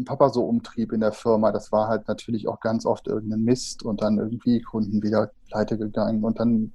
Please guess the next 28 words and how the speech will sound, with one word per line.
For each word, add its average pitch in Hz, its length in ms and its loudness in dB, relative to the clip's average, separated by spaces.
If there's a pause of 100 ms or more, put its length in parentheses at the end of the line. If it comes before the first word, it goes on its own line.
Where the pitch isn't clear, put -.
mussten 127 300 0
sie 107 180 0
wieder 104 180 2
gucken. 104 480 -6
Also 107 160 -2
so, 113 160 4
es 110 140 2
war 113 160 8
halt, 117 200 4 (460)
das - 80 -6
haben 127 140 6
wir 123 80 12
halt 127 120 8
schon 139 140 2
alles 135 240 4
sehr 135 140 8
intensiv 131 500 0
mitbekommen. 165 800 0 (1120)
Ähm, 131 640 6 (400)
aber 131 220 4
ich - 140 -8
habe 143 140 -10
das 139 160 -2
so 143 160 8
auf 131 160 6
so - 140 -2
eine 135 160 4
sehr, 135 560 6